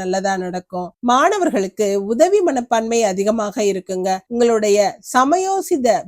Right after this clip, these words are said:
புத்தியால அடுத்தவங்களோட பாராட்டுக்களை பெறுவீங்க. குடும்பத்துல ஒரு நிம்மதியான சூழல் இருக்கும். மிருகசீரிட நட்சத்திரக்காரங்க துர்க்கையம்மனை வழிபட்டு காரியங்களை தொடங்குறது சிறப்பா முடியும். உங்களுடைய திறமைகள் பாராட்டப்படும். முற்பகல் செய்யின்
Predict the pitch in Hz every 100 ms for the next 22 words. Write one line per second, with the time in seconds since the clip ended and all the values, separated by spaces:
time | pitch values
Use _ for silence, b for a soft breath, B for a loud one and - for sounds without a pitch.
0 | 196 214 247 240 190 196 190 - 208 233
1 | 320 339 311 254 208 190 - 208 240 285
2 | 285 254 254 220 214 185 180 180 175 180
3 | 180 302 359 392 339 311 226 196 190 233
4 | 240 247 240 240 208 196 - 180 180 -
5 | 180 175 - 302 381 392 370 330 320 285
6 | 202 202 196 202 196 180 180 190 196 233
7 | 359 349 339 330 320 247 196 196 196 -
8 | 214 208 202 202 202 190 175 175 185 180
9 | 175 - 185 - 185 185 175 180 220 370
10 | - 269 277 277 247 240 226 180 - 311
11 | 370 381 359 339 330 220 214 214 208 214
12 | 185 185 190 208 254 311 330 - 392 359
13 | 339 311 240 208 214 214